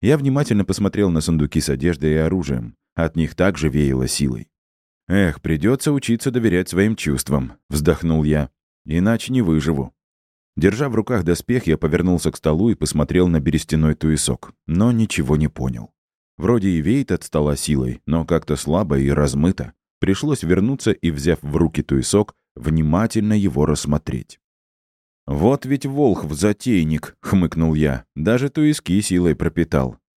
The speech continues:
А я-то думал, что это простой орнамент в виде росписи». Заинтересованный новыми возможностями восприятия мира, я подошел к сундуку с экипировкой и открыл его.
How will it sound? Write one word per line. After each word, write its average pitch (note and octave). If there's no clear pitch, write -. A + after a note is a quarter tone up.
А F3+
я-то D#3+
думал, C3+
что -
это A2
простой A2+
орнамент F#2+
в D#2+
виде F#2
росписи». F#2
Заинтересованный A2+
новыми G2
возможностями F#2+
восприятия E2+
мира, A2+
я F#2+
подошел F2+
к -
сундуку E2
с -
экипировкой E2
и -
открыл G#2
его. B1+